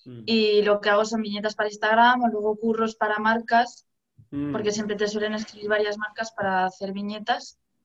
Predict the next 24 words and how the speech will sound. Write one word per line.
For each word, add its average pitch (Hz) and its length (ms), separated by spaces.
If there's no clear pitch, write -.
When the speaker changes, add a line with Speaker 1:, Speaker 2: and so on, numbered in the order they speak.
Speaker 2:
Ah, 254 180
y 220 60
luego 226 220
también 240 260
escribo 240 280
artículos 240 580
en 233 80
algunos 208 420
medios 220 580
sobre, 180 800
reflexionando 190 640
sobre 190 240
temas 190 260
que 190 120
me 185 80
apetecen. 175 380
Speaker 1:
Vale. 113 280
Speaker 2:
Y 190 80
eso 175 160
es 165 40
lo 175 120
que 170 100
hago. 165 220
Speaker 1:
<laughs> - 680